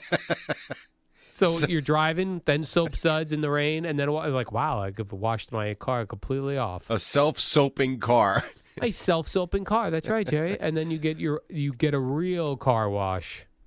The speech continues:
Speaker 1: from
Speaker 2: It's a
Speaker 1: this.
Speaker 2: pretty good concept, Al. You work on that.
Speaker 1: Thank
Speaker 2: You
Speaker 1: you,
Speaker 2: can,
Speaker 1: Jerry.
Speaker 2: you can patent it 'cause I don't think anybody's done that before. Maybe Rain-X is thinking about it, but
Speaker 1: Honest-,
Speaker 2: maybe you can be first.
Speaker 1: I know Boomer has, uh, connections at Ford. I'll pitch it to them.
Speaker 2: Perfect.
Speaker 1: Make it a Ford exclusive if they want.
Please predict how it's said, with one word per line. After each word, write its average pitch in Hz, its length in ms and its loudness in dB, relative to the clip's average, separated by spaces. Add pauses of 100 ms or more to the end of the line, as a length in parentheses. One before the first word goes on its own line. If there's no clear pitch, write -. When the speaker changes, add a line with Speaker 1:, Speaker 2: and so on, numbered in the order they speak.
(500)
Speaker 1:
from 120 220 2
Speaker 2:
It's 104 100 -2
a 98 60 0
Speaker 1:
this. - 320 -12
Speaker 2:
pretty 165 280 4
good 143 260 0
concept, 107 520 0
Al. 101 180 2
You 123 180 0
work 123 300 2
on 85 160 0
that. 80 160 -2
Speaker 1:
Thank 143 200 2
Speaker 2:
You 120 60 0
Speaker 1:
you, 135 60 2
Speaker 2:
can, - 20 2
Speaker 1:
Jerry. 113 200 2
Speaker 2:
you 156 60 2
can 175 120 6
patent 156 400 2
it 101 140 -6
'cause 101 120 -2
I 131 120 6
don't 156 160 2
think 147 240 2
anybody's 135 460 0
done 151 180 2
that 113 180 0
before. 101 220 -6
Maybe 143 180 6
Rain-X 120 480 4
is 92 160 -6
thinking 90 240 -4
about 85 240 -2
it, 87 60 -6
but 92 100 2
Speaker 1:
Honest-, 110 180 0 (380)
Speaker 2:
maybe - 120 -8
you 131 100 -2
can 131 100 0
be 120 80 -4
first. 131 400 -6
Speaker 1:
I 196 60 2
know 208 160 0
Boomer 180 320 0
has, 156 320 0
uh, 143 100 0
connections 139 500 -2
at 113 120 0
Ford. 117 280 0
I'll 113 100 -2
pitch 139 240 -2
it - 80 -20
to 113 100 0
them. 101 260 -4 (540)
Speaker 2:
Perfect. - 480 2
Speaker 1:
Make 120 120 2
it 117 80 2
a 107 60 2
Ford 123 320 0
exclusive 117 600 -2
if 92 140 -6
they 104 120 0
want. 98 320 -4